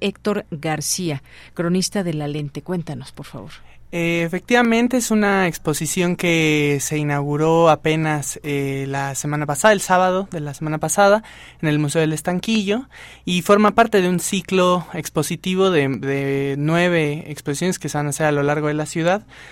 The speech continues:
Speaker 2: sobre Héctor García, que es un,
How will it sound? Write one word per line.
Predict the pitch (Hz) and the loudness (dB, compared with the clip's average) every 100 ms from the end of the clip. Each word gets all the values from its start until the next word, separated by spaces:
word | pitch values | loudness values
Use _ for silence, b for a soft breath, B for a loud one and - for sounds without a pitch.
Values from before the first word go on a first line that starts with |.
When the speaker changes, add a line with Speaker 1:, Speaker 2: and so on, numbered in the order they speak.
| B | B
Speaker 2:
sobre | - 156 147 143 143 143 143 143 | -2 2 4 4 4 4 4 2
Héctor | 143 160 151 | 2 0 2
García, | 147 - 208 202 | 2 2 6 6
que | 190 143 139 | 6 2 2
es | 131 | 0
un, | 143 139 139 139 | -2 0 -2 -4